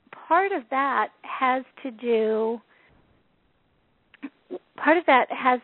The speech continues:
to do with the fact that the child is, is attempting to integrate, and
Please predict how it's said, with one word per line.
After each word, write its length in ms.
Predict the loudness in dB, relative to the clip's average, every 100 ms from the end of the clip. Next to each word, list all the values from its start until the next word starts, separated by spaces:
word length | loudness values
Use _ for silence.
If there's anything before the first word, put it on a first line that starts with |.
| -8
to 60 | -12
do 200 | -6 -4
with 140 | -4
the 100 | -6 -4
fact 340 | 0 0 0 0
that 240 | 0 0 -4 -20 _ -20 -20 -20 -20 -20 _ _ _ _ _ _ _ 0
the 120 | 0 0 -4 0
child 440 | 2 4 2 0 -4 -2
is, 460 | 0 2 0 -2 -8 _ _ _ 0
is 160 | 2 2
attempting 680 | 0 0 0 0 0 -2 0
to 60 | -2 -2
integrate, 720 | -2 -2 -2 2 2 2 -2 -8 -20 _ _ _ _ _ _ 0
and 380 | 4 4 4